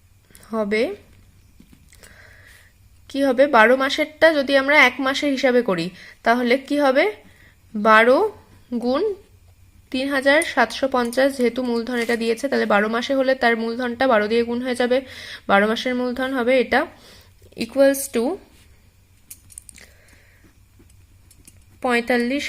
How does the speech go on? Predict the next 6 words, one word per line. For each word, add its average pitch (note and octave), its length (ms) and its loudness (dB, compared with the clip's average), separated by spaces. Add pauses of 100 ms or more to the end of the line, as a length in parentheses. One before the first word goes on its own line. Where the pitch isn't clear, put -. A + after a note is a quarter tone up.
হাজার A3 300 0 (1600)
টাকা। F#3+ 240 -6 (880)
ঠিক C#4+ 220 -4
আছে, C4+ 160 -4 (500)
এটা B3+ 160 0 (100)
হচ্ছে C4+ 380 -2